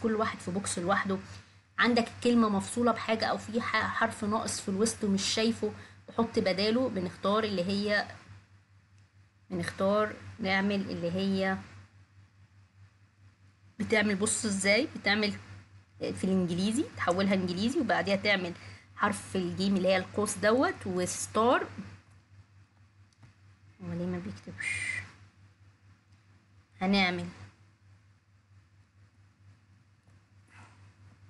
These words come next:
هنعمل shift والبتاع دوت وبعديها هنختار الستار.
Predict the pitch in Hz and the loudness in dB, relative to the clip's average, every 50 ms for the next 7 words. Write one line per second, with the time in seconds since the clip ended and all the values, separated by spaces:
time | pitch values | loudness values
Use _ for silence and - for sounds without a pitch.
0 | - 190 190 202 190 190 190 175 165 - - - 202 196 - - - - - - | -4 0 0 2 2 2 0 0 -2 0 0 0 0 -2 -2 -6 -10 -10 -12 -12
1 | - - - - - _ - - - 202 175 170 170 170 180 185 - 202 196 190 | -14 -20 -20 -20 -20 _ -18 -8 -4 -2 0 0 0 0 -2 -2 0 2 2 2
2 | 185 196 214 226 247 262 262 - 190 175 175 170 170 170 - 196 208 196 208 220 | 2 4 4 4 4 4 2 0 -2 -2 -2 -2 -2 -2 -4 -2 0 2 2 2
3 | - - 196 180 185 180 - - - 190 202 202 208 214 - - - - - - | 2 2 0 0 -2 -4 -6 -4 0 2 4 4 4 4 2 -2 -8 -12 -16 -18
4 | - - - - _ _ - - 196 190 180 175 - - - - - 180 180 180 | -20 -20 -20 -20 _ _ -6 -2 -2 0 0 -2 -2 -4 -4 -2 0 2 4 4
5 | 196 226 277 | 4 4 2